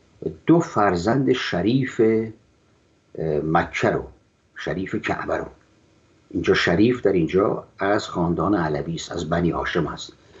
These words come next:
دو فرزند رو که هر دو بنی هاشم بودن، یکی رو آورد، هر دو هم به این معنا سید بودن،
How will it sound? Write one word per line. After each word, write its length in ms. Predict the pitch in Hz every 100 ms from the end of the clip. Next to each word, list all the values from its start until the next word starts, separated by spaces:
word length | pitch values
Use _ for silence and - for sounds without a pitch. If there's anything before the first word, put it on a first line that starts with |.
| - - _
دو 120 | - 139
فرزند 760 | - 104 90 82 104 135 127
رو 300 | 117 117 113 -
که 80 |
هر 140 | 82 82
دو 140 | -
بنی 300 | - 85 85
هاشم 420 | 76 76 - 117
بودن، 500 | 98 78 101 104 117 - _ _ _ - - _ -
یکی 420 | 92 123 131 117
رو 100 | 101
آورد، 400 | 80 78 80 78
هر 120 | 76 78
دو 140 | 92
هم 160 | 90 80
به 100 | 87
این 140 | 92
معنا 300 | 85 80 87
سید 540 | - - 85 90 117
بودن، 480 | 85 87 90 104 85